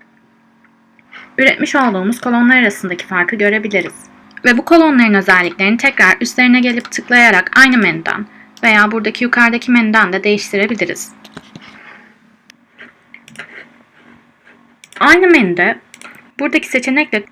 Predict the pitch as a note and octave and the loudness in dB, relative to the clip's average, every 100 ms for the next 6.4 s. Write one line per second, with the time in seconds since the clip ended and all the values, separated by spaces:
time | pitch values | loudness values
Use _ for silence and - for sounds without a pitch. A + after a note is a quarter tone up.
0 | - B3 A#3+ A#3+ A#3 C#4 C#4+ D4 D4+ B3 | -8 -2 2 2 0 -2 2 2 2 -2
1 | A3+ - G3+ G#3 G#3+ G#3+ G#3 G#3 G3+ G3+ | -4 -8 -6 -6 -4 -4 -4 -2 -2 -2
2 | G3+ A#3 G#3+ - G#3+ C4 G#3+ - - - | -2 -4 -4 -4 -4 -2 -2 -4 -8 -18
3 | _ - - D4 D4 C#4+ C4+ C#4 D#4+ B3 | _ -10 0 2 2 2 4 4 2 0
4 | A3+ C4+ A#3+ C4+ C#4+ - B3 G3+ F#3 B3 | -4 -6 -4 -2 -4 -4 -4 -4 -4 0
5 | C4+ C4 B3+ B3+ A#3+ A3 G3+ G3 E3 - | 4 4 2 -2 -2 -4 -8 -4 -4 -4
6 | - - - - | -8 -10 -10 -12